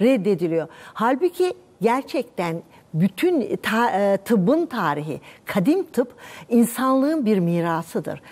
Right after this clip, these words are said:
İlk günlerden itibaren devamlı her coğrafyada, tarihin her döneminde t-, hekim vardı ve tedavi ediyordu. Biz sadece bugünkü usullerle tedavinin her şey olduğunu zannediyoruz ama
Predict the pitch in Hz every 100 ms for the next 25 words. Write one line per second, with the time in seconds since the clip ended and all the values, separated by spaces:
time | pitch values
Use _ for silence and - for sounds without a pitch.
0 | - - - 359 480 - 302 277 254 233
1 | 214 226 185 180 180 160 156 143 156 226
2 | - - - 160 269 392 339 294 226 196
3 | 190 285 415 277 247 196 170 170 160 151
4 | 156 160 - - 254 294 294 294 302 311
5 | 392 254 220 202 180 175 156 160 - -
6 | - _ 294 226 220 - 330 311 277 302
7 | 349 285 427 440 - 247 247 214 190 170
8 | 165 147 147 147 156 - 151 - - -
9 | - - 165 254 403 - - - 185 -
10 | 254 381 480 427 330 226 269 254 294 285
11 | - 302 226 - 254 - 240 247 247 233
12 | 240 226 233 226 226 233 233 226 226 220
13 | 233 208 202 208 202 208 208 202 190 254
14 | 330 - 339